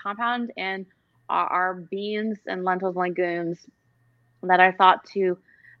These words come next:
be on one end of the spectrum toxic, or folks worry about them blocking the uptake of nutrients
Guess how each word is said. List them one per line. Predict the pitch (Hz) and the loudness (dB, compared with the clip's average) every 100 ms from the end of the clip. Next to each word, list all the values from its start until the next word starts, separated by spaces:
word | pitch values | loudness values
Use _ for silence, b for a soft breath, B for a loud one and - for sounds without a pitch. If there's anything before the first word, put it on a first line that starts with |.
| _ | _
be | 208 196 190 190 | -4 -2 0 -2
on | - 170 165 | -2 -6 -6
one | 170 185 214 | 2 6 6
end | 240 240 | 6 2
of | 233 | 0
the | |
spectrum | 233 226 226 226 | 0 -2 0 -8
toxic, | 214 220 226 - - 220 214 _ b b | -2 2 2 0 -2 -2 -2 _ b b
or | 175 180 180 | -6 -4 -4
folks | 180 180 - | -6 -8 -10
worry | 180 185 185 185 | -8 -6 -4 -6
about | 180 175 170 | -4 -6 -6
them | 165 | -12
blocking | 165 165 180 185 185 | -6 0 0 0 -8
the | 185 - | -6 -2
uptake | 175 - 180 185 - | -4 -4 -4 -4 -4
of | 165 | -6
nutrients | 165 170 180 - 196 202 214 | -6 -8 -8 -6 -4 -4 -8